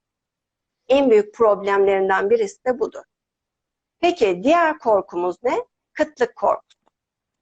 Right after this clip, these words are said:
Şimdi, e, tahmin ettiğiniz üzerine ata maddi bir kayıp, yaşamış olabilir ya da yokluk yaşamış olabilir. Bakın belki işte bir lokmaya muhtaç olan bir ata olabilir. Bu kişi de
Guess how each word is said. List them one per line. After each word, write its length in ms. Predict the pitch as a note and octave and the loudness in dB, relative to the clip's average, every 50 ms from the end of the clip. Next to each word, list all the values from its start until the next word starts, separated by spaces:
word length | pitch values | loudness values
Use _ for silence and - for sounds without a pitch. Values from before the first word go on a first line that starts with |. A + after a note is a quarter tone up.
| _ _ _ _ _ _ _ _ - | _ _ _ _ _ _ _ _ -4
Şimdi, 400 | - D4+ C#4 G#3+ G3+ F3+ - - _ _ _ _ - | -2 0 2 2 2 0 0 -6 _ _ _ _ 0
e, 380 | G#3 G3+ G3+ G3+ G3 G3 G3 F#3+ _ _ _ _ _ - - - _ | 2 4 4 4 4 2 0 -2 _ _ _ _ _ -20 -20 -16 _
tahmin 320 | - C#4 C#4 D4 E4+ D4 C4+ | -2 -2 0 0 0 0 0
ettiğiniz 520 | C#4 C#4 C4+ - - D4 C#4+ C4+ B3 G3+ | 0 -2 -4 -6 -6 -4 -2 -2 -2 -4
üzerine 400 | F#3 E3+ - F#3+ F#3 F3+ F3+ F3+ - - | -4 -2 0 0 0 2 0 -2 -2 -2
ata 460 | - - - - C#4 A3 A3 D#4 G4+ _ _ _ _ _ _ _ _ - | -4 -4 -4 -2 0 0 0 0 -4 _ _ _ _ _ _ _ _ -6
maddi 520 | G#3 A3 A#3 C4+ B3 A#3+ A#3 D4 D4 D4 | -2 -2 -2 -2 -2 -4 -4 -4 -4 -2
bir 200 | C#4+ D4 D4 - | -2 -4 -6 -6
kayıp, 360 | - - C#4+ C#4 C4+ C4+ C#4 C#4 _ _ _ _ - | -4 -2 -2 0 0 0 -2 -2 _ _ _ _ -2
yaşamış 500 | A3 A#3+ C4 C4 - C#4+ C4+ C4+ C4 - | 0 0 0 0 -2 -6 -6 -6 -4 -2
olabilir 580 | C4+ C4 C4 C4 B3 C4+ B3 C4 B3+ C4 C4+ - _ _ _ _ _ _ _ - | -2 0 0 0 -2 0 -2 0 0 -2 -4 -8 _ _ _ _ _ _ _ 0
ya 140 | A3+ A#3 A#3 | 2 2 2
da 40 | C#4 | 2
yokluk 720 | B3+ G#3 A3+ A#3+ B3 A#3+ - - A#3+ A#3+ D#4 D#4 - - | 2 2 2 0 0 -2 -10 -10 -4 -4 -4 -4 -2 -2
yaşamış 480 | B3+ A#3 A3+ - G#3+ G3 F#3+ F#3 - - | -2 -2 -2 -4 -6 -6 -8 -8 -6 -6
olabilir. 420 | G3 G3+ F3+ - - F#3+ F#3+ B3 | -4 -4 -4 -2 -2 -4 -4 -2
Bakın 380 | A#3+ A#3 - - - - - A3 | -4 -6 -4 -4 -6 -4 0 0
belki 340 | A#3+ B3+ C4 C4 - - | 0 0 0 -2 -4 -8
işte 360 | A3+ A#3 - - - A#3 G#3+ G#3+ | -8 -8 -6 -2 -2 -2 0 0
bir 160 | C4+ C#4+ C4 | -2 -2 0
lokmaya 500 | A3+ A3 G#3+ G#3+ G#3+ - A3 A3 A#3+ B3 | 2 2 0 0 -2 0 2 2 4 2
muhtaç 600 | A#3 G#3+ G#3+ - _ - C4 B3+ B3 B3+ - A3 | 2 -2 -6 -8 _ -2 -2 -2 -2 -2 -2 0
olan 400 | G3 F#3+ G3 A#3 D4+ F4 D#4 B3+ | 0 2 2 0 0 -2 -4 -2
bir 160 | B3 C#4 - | -4 -4 -4
ata 280 | - G#3+ - _ - D4+ | -6 -14 -10 _ 0 2
olabilir. 420 | B3 G3 - - - - - - _ _ _ _ _ _ _ _ _ _ _ _ _ _ _ _ - | 2 2 2 0 -2 -4 -6 -14 _ _ _ _ _ _ _ _ _ _ _ _ _ _ _ _ -4
Bu 160 | - D4 F4 | -2 -2 -2
kişi 360 | E4+ - F4+ E4+ - - D4+ A#3 | 0 0 -2 -2 0 -2 0 2
de 260 | A#3 G3 F3+ E3 | 2 2 2 -2